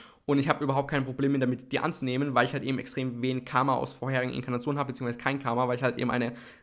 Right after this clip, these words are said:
ultra reine Seele bin, die halt quasi zum ersten Mal auf diese Erde inkarniert ist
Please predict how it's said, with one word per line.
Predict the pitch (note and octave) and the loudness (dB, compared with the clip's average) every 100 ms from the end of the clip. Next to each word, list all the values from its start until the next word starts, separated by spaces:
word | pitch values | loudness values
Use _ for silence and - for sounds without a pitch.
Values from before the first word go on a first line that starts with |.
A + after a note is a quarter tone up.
| _ | _
ultra | F#3+ A#3 A#3+ C3+ | 4 4 6 4
reine | C3 C3 D#3 C#3 | 4 4 4 2
Seele | C#3+ D#3 D#3+ | 2 2 4
bin, | C#3+ | 4
die | C3+ | 4
halt | B2+ | 4
quasi | B2 B2 | 2 0
zum | C#3 | 0
ersten | B2 B2 | -2 -2
Mal | B2+ | -4
auf | |
diese | C3+ B2 | -6 -4
Erde | - A#2+ | 0 0
inkarniert | B2 B2+ C#3 E3+ | 0 -2 -2 -2
ist | D#3+ | -6